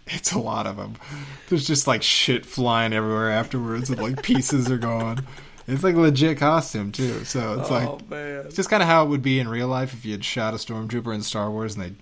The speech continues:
Speaker 1: you know, fell down an inf-, entire flight of stairs. So.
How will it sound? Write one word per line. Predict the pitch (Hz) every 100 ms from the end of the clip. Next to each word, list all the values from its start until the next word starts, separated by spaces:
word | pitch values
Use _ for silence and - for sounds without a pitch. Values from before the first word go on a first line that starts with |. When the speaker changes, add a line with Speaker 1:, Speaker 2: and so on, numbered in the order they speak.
| - - - - _
Speaker 1:
you | 120
know, | 101 98 -
fell | - - 117 104
down | 107 101
an | 101
inf-, | 101 98 110
entire | - - 107 101
flight | - 101
of | 98
stairs. | - 98 104 107 -
So. | - 101 95